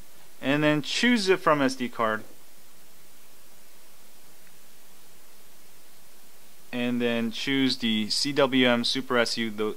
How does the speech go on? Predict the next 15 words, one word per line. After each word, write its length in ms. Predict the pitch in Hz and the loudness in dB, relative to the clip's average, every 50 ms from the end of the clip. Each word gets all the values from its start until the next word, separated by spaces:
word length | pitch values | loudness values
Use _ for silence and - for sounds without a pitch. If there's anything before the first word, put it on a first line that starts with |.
| - - | -6 -4
the, 420 | - 107 104 101 101 98 98 92 - - - - - - - - - - | -2 0 2 2 2 2 0 -2 -4 -6 -10 -10 -10 -10 -10 -10 -8 -6
the 80 | 107 | -6
rooting 280 | 104 127 147 139 120 107 | -4 -4 -2 -2 -4 -4
files, 440 | - 98 92 90 98 107 - - - - - - - - - - - - - - - - - - - - - - - - | -2 -2 -2 -2 -2 -4 -6 -8 -8 -10 -10 -10 -10 -10 -10 -10 -10 -10 -10 -10 -10 -10 -10 -10 -10 -10 -10 -10 -10 -8
and 120 | 156 170 185 | -6 -2 0
then 200 | 180 175 170 151 - - - - | 0 0 -2 -2 -6 -8 -8 -8
say 220 | - - - 135 127 | -6 -2 0 0 2
yes, 540 | 113 110 110 113 - - - - - - - - - - - - - - - - | 2 2 2 2 0 0 0 0 -4 -4 -8 -8 -8 -8 -8 -8 -8 -8 -8 -6
and 140 | 143 151 151 | -6 -2 -2
this 220 | 165 165 - - | 0 0 0 2
will 300 | 165 165 160 156 156 151 - - - - - | 4 6 6 6 6 4 0 -8 -10 -2 4
root 200 | 117 139 160 139 | 4 4 6 6
your 300 | 127 127 143 156 151 - - - - - - - - | 6 6 6 6 4 0 -8 -10 -10 -8 -8 -8 -4
Nexus 340 | 104 110 113 - - 139 - | 0 0 2 2 2 4 6
seven. 340 | - 175 175 156 117 98 | 6 6 6 4 2 -4